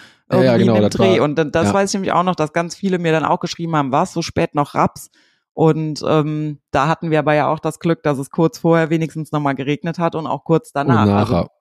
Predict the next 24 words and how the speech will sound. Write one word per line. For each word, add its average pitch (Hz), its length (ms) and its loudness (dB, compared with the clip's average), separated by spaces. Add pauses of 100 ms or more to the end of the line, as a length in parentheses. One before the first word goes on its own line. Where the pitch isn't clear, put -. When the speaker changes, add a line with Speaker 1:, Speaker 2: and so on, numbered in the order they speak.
Speaker 2:
der 139 260 2
hatte 151 220 -2
beste 151 340 -2
Bedingungen 131 560 0
dann. - 160 -2
Speaker 1:
Wir 90 140 0
hatten 104 80 0
Speaker 2:
Und 113 100 -2
Speaker 1:
da 104 140 2
ja 101 140 -2
wirklich 110 340 -6
ein 98 240 -4 (160)
optimales 104 600 -2
Saatfenster 87 760 -4
Speaker 2:
Ja, 135 240 -4 (540)
das - 200 -20
war 131 200 -10
Speaker 1:
uns 104 140 -8
Speaker 2:
so. 127 60 -10
Speaker 1:
ausgesucht 98 540 -4
hat, 92 100 -4
weiß 90 260 -6
ich 98 60 -18
noch. 87 120 -14